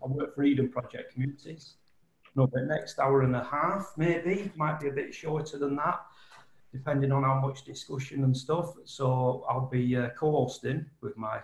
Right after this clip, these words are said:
colleague Katie, who does the same job as me, but in Scotland. Hiya, Katie. Give us a wave. Lovely. Uh, right, so here's the agenda for today. So let's have a look. So a bit of housekeeping.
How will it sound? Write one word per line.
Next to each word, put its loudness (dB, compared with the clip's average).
colleague 4
Katie, -6
who -2
does -4
the -14
same 0
job -4
as -16
me, -8
but -14
in -14
Scotland. -4
Hiya, -4
Katie. -2
Give -6
us -4
a -2
wave. 0
Lovely. -2
Uh, 2
right, 2
so 4
here's 0
the -4
agenda 2
for -10
today. -6
So 2
let's -6
have -4
a -2
look. -6
So 0
a -2
bit -2
of 2
housekeeping. -4